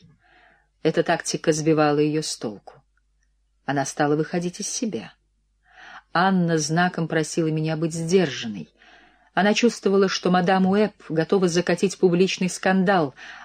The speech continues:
а Анна не выносила скандалов. Но мне было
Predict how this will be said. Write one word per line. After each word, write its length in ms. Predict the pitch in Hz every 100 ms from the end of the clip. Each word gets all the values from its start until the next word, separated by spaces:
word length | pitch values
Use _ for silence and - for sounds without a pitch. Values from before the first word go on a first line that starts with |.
| -
а 180 | 156 - -
Анна 500 | 175 233 240 185 156
не 180 | 156 170
выносила 600 | 175 170 - - 214 185
скандалов. 840 | - 151 135 127 107 - - _ _ _ _ _ _ _ _ _ - - _
Но 140 | 202 247
мне 200 | 277 269
было 440 | 269 254 247 226